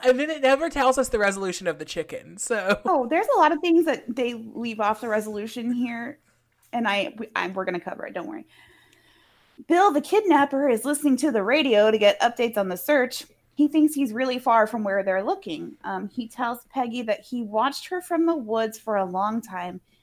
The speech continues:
Speaker 2: and even looked into her bedroom window while she was sleeping.
Speaker 1: Hey, um, fuck you.
Speaker 2: Don't do that.
Speaker 1: <laughs>
Speaker 2: That's gross.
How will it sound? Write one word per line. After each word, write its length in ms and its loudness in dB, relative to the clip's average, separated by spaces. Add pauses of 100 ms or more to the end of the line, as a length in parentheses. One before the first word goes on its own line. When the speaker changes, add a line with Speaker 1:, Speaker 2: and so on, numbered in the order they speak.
(180)
Speaker 2:
and 180 -6
even 420 0
looked 240 -4
into 280 -4
her 180 -4
bedroom 520 -2
window 360 -2
while 200 -2
she 180 -14
was 220 -12 (140)
sleeping. 680 -12
Speaker 1:
Hey, 680 -2
um, 280 -2
fuck 320 0
you. 300 -4 (840)
Speaker 2:
Don't 320 -4
do 180 -2
that. 340 4 (640)
Speaker 1:
<laughs> 460 -20
Speaker 2:
That's 340 0
gross. 640 -4